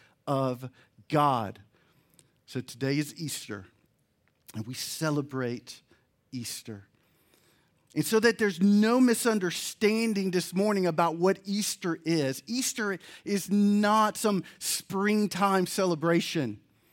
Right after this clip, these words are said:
It's not some celebration that winter is over and that flowers are beginning to bloom. It is not the celebration that the temperatures are getting warmer and that white people are beginning to change color.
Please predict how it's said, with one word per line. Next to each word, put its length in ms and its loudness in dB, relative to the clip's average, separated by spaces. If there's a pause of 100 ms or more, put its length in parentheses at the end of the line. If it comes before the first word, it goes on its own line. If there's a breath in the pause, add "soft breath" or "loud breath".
(420 soft breath)
It's 200 -2
not 320 4 (180 loud breath)
some 180 0
celebration 1080 2
that 300 2 (140 loud breath)
winter 640 2
is 180 2 (100)
over 600 2 (340 soft breath)
and 180 2
that 220 2 (100)
flowers 760 4
are 100 2
beginning 500 0
to 140 -2
bloom. 720 2 (240 loud breath)
It 120 -2
is 100 0
not 240 0
the 80 0
celebration 720 -2
that 140 0
the 80 -2
temperatures 720 -6
are 80 -4
getting 480 -4
warmer 480 -2
and 180 0
that 140 0 (240 loud breath)
white 400 0
people 300 -6
are 60 -4
beginning 400 -4
to 100 -10
change 360 -6
color. 360 -10